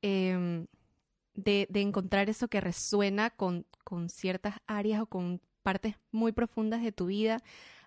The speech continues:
a mí me pasó, eh, que mi acercamiento a la astrología sucedió porque tenía la curiosidad de que,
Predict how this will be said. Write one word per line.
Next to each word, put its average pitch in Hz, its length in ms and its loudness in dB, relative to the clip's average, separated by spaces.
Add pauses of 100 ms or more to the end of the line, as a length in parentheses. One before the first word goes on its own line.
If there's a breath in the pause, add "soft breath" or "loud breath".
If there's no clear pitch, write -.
(120 loud breath)
a 190 100 4
mí 202 120 4
me 226 140 2
pasó, 214 600 2 (680 soft breath)
eh, 180 260 0
que 185 120 0
mi 185 100 4
acercamiento 196 640 0
a 254 60 4
la 247 100 2
astrología 202 720 -2 (480)
sucedió 196 520 2
porque 214 280 0
tenía 185 240 2
la 214 80 2
curiosidad 185 640 0
de 214 140 0
que, 175 280 -4